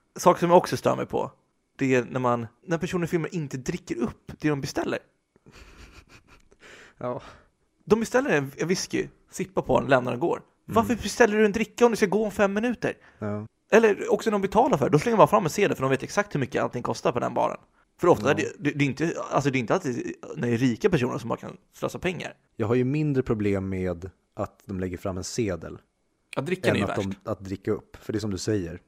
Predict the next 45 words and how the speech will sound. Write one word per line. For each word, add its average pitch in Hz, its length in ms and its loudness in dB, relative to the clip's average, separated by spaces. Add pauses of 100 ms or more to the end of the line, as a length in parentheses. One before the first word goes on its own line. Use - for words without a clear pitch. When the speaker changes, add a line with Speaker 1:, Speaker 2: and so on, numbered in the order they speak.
(160)
Speaker 2:
ofta 113 280 -4
så 98 100 -4
tar 101 160 -2
de 92 100 -2
liksom - 220 -10
en 95 220 -8
klunk, 98 400 -6 (500)
har 110 160 -2
ett - 80 -10
samtal 92 540 -4
och 95 60 -10
sen 92 140 -8
drar 101 260 -2
de. - 240 -16
Det 95 60 -12
är 90 40 -12
så 90 60 -10
här, 90 100 -8 (160)
men, 95 240 -12 (400)
ja, 92 280 -8
va? 117 180 -8 (320)
Speaker 1:
En 120 140 -4
av 117 80 -4
de 113 40 -4
mest 117 160 -4
klassiska - 480 -8
såna, 101 260 -8 (320)
i 120 80 -8
Batman, - 520 -6 (180)
i 143 60 -10
The 120 60 -4
Dark 113 300 0
Knight. - 460 -10 (220)
Sista - 400 -6
scenen 120 400 -2
när 117 80 -2
Alfred 117 560 -4 (460)
sitter 120 560 -6 (400)
på 120 80 -10
kaféet. - 460 -6 (120)
Speaker 2:
Du 113 140 -8
menar 107 180 -2
Dark 101 180 -2
Knight 95 180 -8
Rises? 87 400 -6